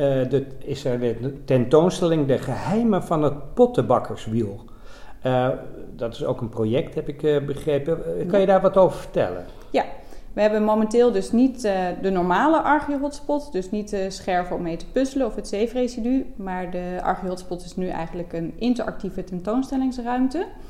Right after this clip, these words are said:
Speaker 2: En De Geheimen van het Pottersbakkerswiel, dat is de Nederlandse vertaling voor, ehm, het project Tracing the Potter's Wheel. En dat is een,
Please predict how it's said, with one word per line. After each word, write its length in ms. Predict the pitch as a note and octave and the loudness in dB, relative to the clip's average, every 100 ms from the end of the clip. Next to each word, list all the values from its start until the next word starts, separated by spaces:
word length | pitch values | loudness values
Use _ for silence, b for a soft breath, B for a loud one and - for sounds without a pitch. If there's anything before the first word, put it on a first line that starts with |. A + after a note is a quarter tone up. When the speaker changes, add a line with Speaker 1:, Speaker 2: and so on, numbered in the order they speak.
| B B B B B | B B B B B
Speaker 2:
En 140 | G#3 G#3 | 2 2
De 100 | G#3 | 2
Geheimen 320 | G#3 G#3 A3 | 2 2 2
van 100 | G#3+ | 0
het 80 | G#3 | 0
Pottersbakkerswiel, 840 | A#3+ A#3 - G#3+ G#3 - G#3 G3 | -2 -2 0 0 0 -2 0 0
dat 160 | F#3+ G3 | -2 -4
is 120 | F#3+ | -2
de 80 | G3 | -2
Nederlandse 520 | G3 G3+ G#3 F#3+ - | 0 2 2 0 -4
vertaling 640 | F#3+ G3 F#3 F#3 F#3+ F3+ | -6 0 2 2 0 -2
voor, 320 | - F3+ F3 | -2 -4 -2
ehm, 320 | E3+ E3+ E3 E3 - F3+ | -2 -2 -2 -4 -6 -6
het 200 | F3+ - | -6 0
project 480 | G3 F#3 F#3 - - - | 2 2 0 -6 -12 -12
Tracing 460 | - G3 G3 G3 F3+ | -4 0 2 0 -2
the 80 | F3+ | -2
Potter's 380 | A3 A#3 C4+ | -2 -2 -2
Wheel. 460 | A#3 A#3+ C4 E4 - B B B B | -2 0 2 0 -4 B B B B
En 140 | - F#3 | -4 -2
dat 180 | F#3 F#3 | -2 -2
is 120 | F3+ | -4
een, 260 | F3+ F#3 | -4 -4